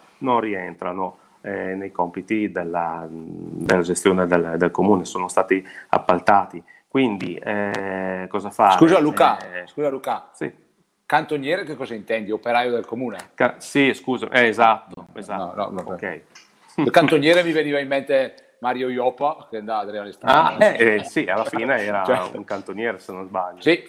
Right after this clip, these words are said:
Speaker 2: però era dipendente dell'anas, non era dipendente comunale. Se non erro, attenzione. Cantoniere intendi,
Speaker 1: Ok.
Speaker 2: intendi Bruno Ricca, per capirci, che era
Speaker 1: Sì,
Speaker 2: il,
Speaker 1: esatto.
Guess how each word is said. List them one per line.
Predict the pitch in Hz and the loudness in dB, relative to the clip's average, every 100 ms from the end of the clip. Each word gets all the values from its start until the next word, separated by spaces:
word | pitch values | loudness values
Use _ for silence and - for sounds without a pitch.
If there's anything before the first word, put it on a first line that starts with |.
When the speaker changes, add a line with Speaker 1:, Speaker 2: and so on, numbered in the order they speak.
| - | -10
Speaker 2:
però | 123 135 | 0 4
era | 139 | 4
dipendente | 127 123 120 117 | 2 -2 -6 -6
dell'anas, | 110 104 95 87 90 - | -8 -6 -6 -8 -14 -16
non | 104 107 | -14 -8
era | 110 | -6
dipendente | 104 107 104 101 | -6 -8 -8 -10
comunale. | 92 87 85 80 - | -12 -8 -6 -6 -8
Se | - | 0
non | 127 135 | 4 6
erro, | 131 123 110 110 113 _ _ | 6 6 4 -2 -4 _ _
attenzione. | - 104 98 90 87 _ _ | -16 -14 -12 -12 -14 _ _
Cantoniere | - 147 160 175 | 0 2 4 2
intendi, | 196 147 143 | 0 -4 -4
Speaker 1:
Ok. | 110 | -4
Speaker 2:
intendi | - 139 135 131 117 _ | -2 -4 -4 -6 -8 _
Bruno | - 170 160 | -2 0 2
Ricca, | 160 180 - 98 | 2 0 -4 -8
per | 113 | -8
capirci, | 101 110 113 - 101 | -12 -8 -8 -8 -8
che | 117 | -4
era | 113 110 | 0 0
Speaker 1:
Sì, | 113 | 0
Speaker 2:
il, | 147 | 0
Speaker 1:
esatto. | 135 101 92 | 0 0 -4